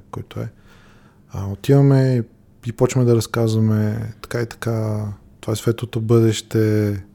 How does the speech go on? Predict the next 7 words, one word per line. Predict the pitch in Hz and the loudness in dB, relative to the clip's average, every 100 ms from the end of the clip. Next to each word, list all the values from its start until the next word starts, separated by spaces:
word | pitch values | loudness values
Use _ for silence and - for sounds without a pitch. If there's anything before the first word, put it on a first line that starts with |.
| _ _ _ - - - _ | _ _ _ -20 -20 -20 _
а, | - - - 101 104 104 107 104 - | -12 -10 -8 -8 -8 -8 -10 -14 -12
това, | - 117 117 - | -2 0 0 -4
това | - 113 | -2 -2
според | - 120 107 | 2 0 2
мен | 117 | 0
са | 117 | -2
проблемите | 110 110 107 107 107 107 110 107 107 104 | -6 -8 -2 0 0 -2 -6 -2 -2 -4